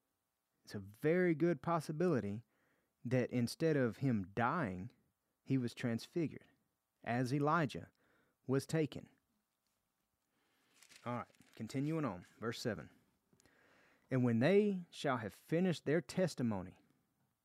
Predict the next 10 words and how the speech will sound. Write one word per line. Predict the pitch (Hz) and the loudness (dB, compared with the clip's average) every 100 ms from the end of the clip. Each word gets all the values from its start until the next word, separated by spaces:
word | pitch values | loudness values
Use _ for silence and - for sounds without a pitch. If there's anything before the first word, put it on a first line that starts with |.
| _ - | _ -4
whenever | 120 117 101 | -2 0 -2
all | - 151 190 196 | 0 4 4 4
this | 185 180 | 2 0
is | 165 | 0
done, | 175 180 104 92 - _ _ _ _ _ | 2 2 2 -4 -16 _ _ _ _ _
whenever | 117 117 107 | -2 0 2
their | 123 151 | 0 0
time | 170 190 170 | 0 2 2
is | 127 | 0
fulfilled, | 123 - 185 151 | -6 -4 -2 -2